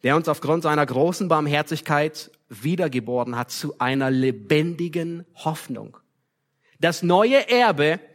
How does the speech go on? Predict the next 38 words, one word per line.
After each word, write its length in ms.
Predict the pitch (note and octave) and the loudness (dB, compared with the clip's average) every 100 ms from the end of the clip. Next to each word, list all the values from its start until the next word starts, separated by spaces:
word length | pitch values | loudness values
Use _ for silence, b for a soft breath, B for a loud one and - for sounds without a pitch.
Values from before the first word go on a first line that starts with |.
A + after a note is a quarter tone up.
| b b _ | b b _
ändert 680 | G3+ A#3+ C#4+ F3+ E3 E3 - _ | 2 2 2 2 2 0 -12 _
unsere 640 | A#3 C#4 G#3 F#3 G3+ F3+ | 2 4 4 4 4 4
Hoffnung. 420 | C#4 - G#3+ C3 B2 | 2 2 -2 -2 4
Wir 140 | A3+ | 4
haben 120 | B3+ | 4
eine 220 | A3+ A#3+ | 2 4
lebendige 840 | A3+ A3+ F3 E3 C#4+ D#4 C#4 B3 G3+ | 6 4 4 2 2 0 2 4 4
Hoffnung. 480 | G#3 - D#3 G#2+ - _ _ _ _ _ _ - | 2 0 -4 -6 -16 _ _ _ _ _ _ -8
Das 140 | E3 | 0
Wort 240 | G3 G3 A3 | 2 4 2
Hoffnung 300 | A#3+ G3 F3+ | 0 -4 -2
verstehen 280 | E3 F#3+ | -2 0
wir 80 | D3 | 0
meistens 320 | B2+ B2+ - | -2 -2 -8
falsch. 460 | - G#2 G2+ - - b b _ _ _ _ _ - | -6 -6 -6 -14 -18 b b _ _ _ _ _ 0
Meistens 480 | C3+ F3 G3+ G3+ - | 2 2 -2 -8 -6
ist 240 | C#3 - | -8 -6
das 100 | B2+ | -2
Wort 280 | C#3 C3+ - | 0 0 -2
Hoffnung 320 | G#3 D#3+ C#3 | -2 -2 -2
bei 180 | C3 C3 | -2 -2
uns 160 | C3+ | -4
mehr 120 | F3+ A#3+ | -2 -2
mit 140 | A#3+ | -2
einem 300 | D3+ C#3 A#2+ | -2 -2 -2
Wunsch 260 | F#3 G3+ - | -2 -2 -6
verbunden. 580 | C#3 B2 D3 C3+ G#2 B B B B | -4 -2 -4 -4 -12 B B B B
Ich 340 | B3 C#4+ - - - | 0 0 0 -14 -2
hoffe, 460 | C#4+ D#4 F3+ - - b b b | 0 0 0 -2 -4 b b b
dass 240 | D3 E3+ - | 0 0 2
dies 340 | A3+ C4+ - - _ | 2 2 -4 -16 _
oder 200 | F3+ D#3+ | 0 0
jenes 480 | D3 F#3+ G3 D3 - | 2 2 2 -2 -2
in 140 | D3 | -2
Erfüllung 360 | C#3+ - D3 A2 | -2 0 -2 -2
geht, 280 | F#2+ - - | -10 -12 -8
nicht 160 | B2+ | -2
wahr? 420 | C#3+ F#3 - _ | 0 0 -4 _